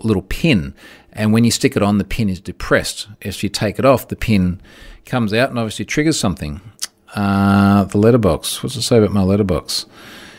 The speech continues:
It says, "On, uh, thirtieth of April." <laughs> Okay, well, okay, that's not real great. But see, that's like it, yeah,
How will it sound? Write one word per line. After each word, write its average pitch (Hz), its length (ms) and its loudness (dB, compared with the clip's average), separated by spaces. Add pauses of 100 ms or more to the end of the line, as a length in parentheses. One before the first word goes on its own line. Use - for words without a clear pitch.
(220)
It 104 140 -4
says, 92 480 -4 (100)
"On, 120 380 2 (640)
uh, 95 240 -2
thirtieth 131 460 0
of 98 80 -8
April." 101 540 0
<laughs> - 60 -20 (680)
Okay, - 480 -8
well, - 160 -10 (800)
okay, 123 240 -2
that's 82 240 -8
not 76 180 -10
real 78 80 -14
great. 131 300 0 (1500)
But - 480 -10
see, 147 140 2
that's 156 280 0 (140)
like 127 180 2
it, 139 80 -2 (680)
yeah, 120 360 6